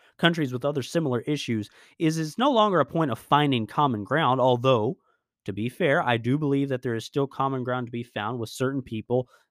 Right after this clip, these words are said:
that are more in the middle of the road. But thi-, this is not an issue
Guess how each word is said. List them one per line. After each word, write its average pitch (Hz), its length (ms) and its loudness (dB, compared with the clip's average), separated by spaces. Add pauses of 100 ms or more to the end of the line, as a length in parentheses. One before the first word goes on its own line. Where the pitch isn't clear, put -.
that 110 120 -4
are 113 100 -2
more 117 420 -4
in 117 160 -2
the 117 100 0
middle 120 380 2
of 117 100 0
the 143 100 0
road. 107 400 0 (760)
But 170 80 -14
thi-, 247 220 0
this 240 220 0
is 254 100 -2
not 226 180 6
an 170 120 -2
issue 127 580 2